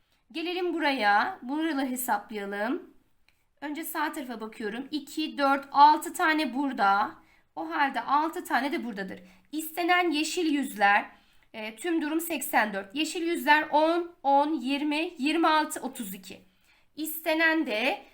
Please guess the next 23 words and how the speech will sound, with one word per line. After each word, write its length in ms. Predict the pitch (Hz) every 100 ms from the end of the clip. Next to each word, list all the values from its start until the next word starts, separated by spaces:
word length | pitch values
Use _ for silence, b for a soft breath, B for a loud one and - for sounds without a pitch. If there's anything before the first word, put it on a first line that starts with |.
| _
otuz 320 | 294 302 311
iki 220 | 262 370 277
birim 220 | 277 359
kare 260 | 302 254
oldu. 520 | 196 190 190 214 269 - B B
Hemen 280 | 427 349 359
sadeleştiriyorum. 1300 | - 381 339 262 269 - 247 226 196 196 233 277 B B
Sekize 560 | - 339 339 320 320 254
böldüm. 680 | 285 262 - 214 220 339 - _ _ _ _ _ _ _ 226
E, 40 | 233
ya 120 | 269
da 120 | 220
dörde 340 | 285 294 277
böleyim. 340 | 214 202 214 262
Dörde 340 | 302 302 302
böldüm. 440 | 302 311 262 320 381 B B
Sekiz, 600 | - - 277 240 254 254
dörde 340 | 294 294 294 247
böldüm. 480 | 240 202 254 403 B B -
Yirmi 340 | 277 254 196
bir. 160 | 208 -
Olasılık 520 | 302 311 294 349 -
değeri 480 | 240 208 247 415